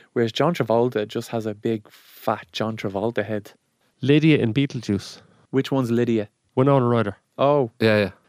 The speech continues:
Speaker 2: Sarah Jessica Parker.
Speaker 1: Stop.
Speaker 2: Yeah. Another interesting bit of Beetlejuice trivia for you.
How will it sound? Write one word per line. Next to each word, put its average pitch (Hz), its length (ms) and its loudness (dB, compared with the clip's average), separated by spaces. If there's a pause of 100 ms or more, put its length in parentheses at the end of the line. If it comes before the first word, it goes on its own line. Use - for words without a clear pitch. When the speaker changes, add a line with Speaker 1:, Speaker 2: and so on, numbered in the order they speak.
Speaker 2:
Sarah 147 320 4
Jessica 131 340 2
Parker. 113 440 -2
Speaker 1:
Stop. - 680 -6 (100)
Speaker 2:
Yeah. 123 180 -4 (340)
Another 113 420 -10
interesting 107 680 -4
bit 107 120 -2
of 101 60 -10
Beetlejuice 110 460 -2
trivia 113 300 0
for 120 200 -2
you. 139 80 -2